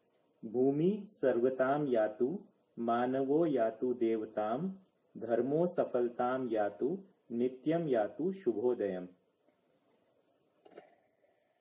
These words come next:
इसको अपने कल, अ, उस अरबी, अ, अ, मध्यस्थ दर्शन के मूल तत्व में भी इसका पढ़ा था कि भूमि स्वर्ग हो, मानव देवता हो, धर्म सफल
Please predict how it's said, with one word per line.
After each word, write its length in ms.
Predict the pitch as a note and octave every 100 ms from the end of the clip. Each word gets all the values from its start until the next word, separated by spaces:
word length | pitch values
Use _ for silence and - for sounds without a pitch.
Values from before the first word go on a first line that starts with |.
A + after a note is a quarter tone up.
| _ _ _ -
इसको 280 | A#2 - C3
अपने 420 | B2+ B2+ B2+ B2+
कल, 400 | B2+ B2+ B2+ B2
अ, 300 | B2+ A#2 A#2 A#2+
उस 180 | A#2+ B2+
अरबी, 440 | A2+ B2 B2 B2
अ, 100 | A2+
अ, 340 | A2+ A2 G#2+ G#2+ - _
मध्यस्थ 560 | A2+ G#2+ A2 A2 A#2+ A#2
दर्शन 340 | A#2 - A#2+
के 140 | A#2+ A#2
मूल 220 | A#2 A#2+
तत्व 380 | A#2 A2+ - A#2
में 200 | A2+ G#2+
भी 140 | A2
इसका 280 | A2 - G#2+
पढ़ा 420 | G#2 - G2+ F#2+
था 180 | F#2+ C#3 F#3+ _ _ _ -
कि 360 | G#2 G2+ F#2+ _ _ _ _
भूमि 280 | A2+ A2+ A#2
स्वर्ग 420 | A2 G#2+ A2 G2+
हो, 260 | G#2 A2 G#2
मानव 500 | G2+ G2+ G2+ G#2 F#2+ -
देवता 500 | G2+ G2 F#2 - A2+
हो, 340 | G#2 F#2+ G2+ - _ _ _ _ -
धर्म 280 | A#2 A#2 A#2
सफल 460 | - G#2 B2 B2